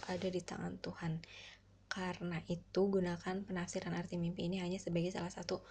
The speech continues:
pertimbangan, bukan sebagai satu acuan mutlak dalam hidup Anda. Iya, betul, setuju banget sih. Hmm, jadi ingat masa lalu.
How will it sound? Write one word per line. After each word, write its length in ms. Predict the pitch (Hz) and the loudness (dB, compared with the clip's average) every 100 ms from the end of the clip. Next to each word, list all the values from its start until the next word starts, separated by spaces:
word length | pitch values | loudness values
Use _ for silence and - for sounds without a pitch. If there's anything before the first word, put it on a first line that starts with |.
| - - - | -16 -16 0
pertimbangan, 640 | 180 - 185 180 175 185 180 | 2 4 4 4 4 4 2
bukan 240 | 175 185 | 2 0
sebagai 320 | 175 170 175 | 4 4 4
satu 240 | 175 170 - | 4 2 0
acuan 480 | 170 - 180 180 - - - - | -2 0 0 0 -4 -14 -8 -2
mutlak 320 | 185 190 185 175 | -2 0 0 4
dalam 320 | 165 165 170 | 4 4 2
hidup 400 | 185 165 170 175 | 0 0 0 0
Anda. 240 | 170 262 - - | -4 -6 -12 -8
Iya, 240 | 170 165 | -4 -4
betul, 400 | 170 - 165 156 | -6 0 2 2
setuju 400 | - - 180 175 | 0 -4 0 4
banget 320 | 165 160 165 | 4 2 -2
sih. 200 | - 185 - - - - - - - - - 233 | -6 -10 -12 -20 -20 -20 -20 -20 -20 -20 -8 -6
Hmm, 720 | 233 220 214 208 208 220 214 - - - - - - - - - - - | -4 -2 -2 -2 -4 -6 -8 -16 -20 -20 -20 -20 -20 -20 -20 -20 -20 -6
jadi 320 | 190 175 185 | -2 0 -2
ingat 160 | 175 - | -4 -2
masa 240 | 170 180 | -2 -2
lalu. 640 | 165 160 160 165 165 165 | -2 0 2 2 2 0